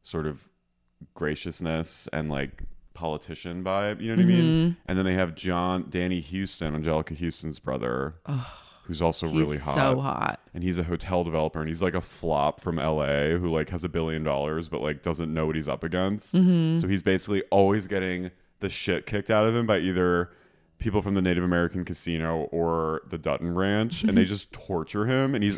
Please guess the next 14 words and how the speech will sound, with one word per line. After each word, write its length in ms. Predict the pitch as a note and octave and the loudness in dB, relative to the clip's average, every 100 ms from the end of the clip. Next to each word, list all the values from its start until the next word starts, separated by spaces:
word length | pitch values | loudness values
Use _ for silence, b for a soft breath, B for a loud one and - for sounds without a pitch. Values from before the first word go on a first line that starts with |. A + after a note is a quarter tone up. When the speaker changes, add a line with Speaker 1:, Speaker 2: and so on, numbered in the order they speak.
| - | 4
Speaker 1:
always 320 | F#2+ F#2 C4 | 4 6 6
getting 280 | - - D#3+ | 4 2 0
Speaker 2:
<laughs> 0 | |
Speaker 1:
trolled, 540 | - D#2 D#2 F2 A2+ | 0 2 2 2 0
and 140 | G#2 F#2 | 0 0
it's, 200 | F2 G2 | 0 0
like, 180 | F2+ - | 0 -2
incredible. 880 | F2 - D#2 D#2+ G2 B2 D3 D#3+ b b b b | -6 -2 0 0 0 0 0 -2 b b b b
And 440 | - G#2+ G2+ G2 F#2+ _ _ _ _ _ _ _ _ | 4 6 6 4 0 _ _ _ _ _ _ _ _
it's 160 | - - | -8 -6
just 200 | C#3+ B2+ | -6 -2
really 280 | G#2 A#2+ D3+ | 0 0 0
good, 400 | F#2 F2 G#2+ C#3+ | 0 2 2 2
and 400 | A2 G#2 F#2+ | 2 2 0